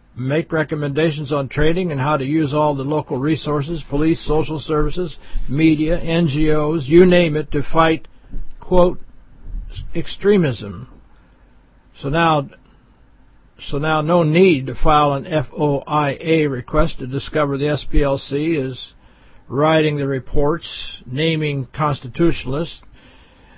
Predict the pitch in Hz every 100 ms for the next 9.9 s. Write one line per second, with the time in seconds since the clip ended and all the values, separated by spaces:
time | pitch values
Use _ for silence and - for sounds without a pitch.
0 | - 131 135 - 131 127 135 131 131 127
1 | 110 - - _ 113 147 147 151 156 135
2 | 151 143 160 147 117 113 113 113 143 -
3 | 147 139 - 113 147 147 - 98 110 -
4 | - - - - - _ 139 139 139 127
5 | _ _ _ - 160 165 165 160 156 156
6 | 131 139 160 147 127 120 143 139 - 113
7 | - 156 - 117 127 - 123 135 127 _
8 | _ - - _ - 127 - 156 135 147
9 | 147 131 117 - - 147 123 107